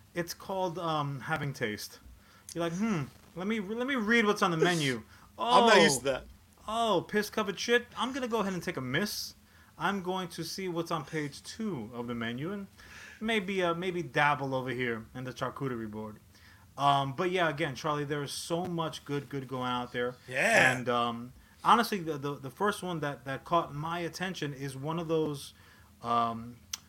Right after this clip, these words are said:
Speaker 1: one of those projects that are put out there that the, the, the concept of it is so strong that you end up getting multiple variations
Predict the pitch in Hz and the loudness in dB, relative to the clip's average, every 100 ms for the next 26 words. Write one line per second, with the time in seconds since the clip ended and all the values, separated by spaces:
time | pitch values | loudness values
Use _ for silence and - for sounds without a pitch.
0 | - 123 151 190 165 165 147 - - 165 | -20 -4 0 0 0 0 0 -6 -8 -4
1 | 185 147 139 143 131 - 143 151 147 131 | -4 -6 -8 -6 -8 -4 -2 -2 -4 -8
2 | 123 131 135 123 - 170 175 143 - 160 | -6 -8 -10 -14 -8 -8 -8 -12 -10 -8
3 | 185 202 202 190 180 160 120 - 160 170 | -8 -6 -6 -6 -4 -6 -6 -6 -4 -4
4 | - - 170 196 147 120 117 - - - | -6 -10 -8 -4 -4 -4 -10 -18 -20 -20
5 | - 143 143 170 151 175 170 139 180 156 | -8 -4 -2 -2 -2 -6 -4 -4 -4 -4
6 | 135 143 165 165 165 165 139 143 139 131 | -4 -4 -4 -6 -4 -4 -2 -2 -2 -4
7 | 139 139 170 180 175 - | -6 -6 -8 -8 -10 -14